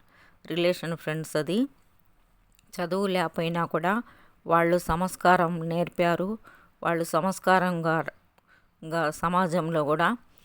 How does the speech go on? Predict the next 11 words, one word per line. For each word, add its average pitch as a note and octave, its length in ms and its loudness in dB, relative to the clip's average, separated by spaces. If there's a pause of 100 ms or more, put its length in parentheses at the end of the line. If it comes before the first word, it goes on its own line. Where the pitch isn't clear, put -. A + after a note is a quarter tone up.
(280)
వాళ్ళు D#3 260 0
అలాగే D#3+ 480 0
బ్రతుకుతున్నారు. E3 960 -4 (720)
ఉన్న F#3 240 0
దాంట్లో F#3 440 2
ఉంటారు, E3+ 600 0 (180)
ఉన్నది F#3 400 -4
తింటారు, E3+ 640 -2 (500)
అందరిలో F#3 500 0
కలిసిపోతారు. D#3+ 880 -4 (960)
అలా G3 400 4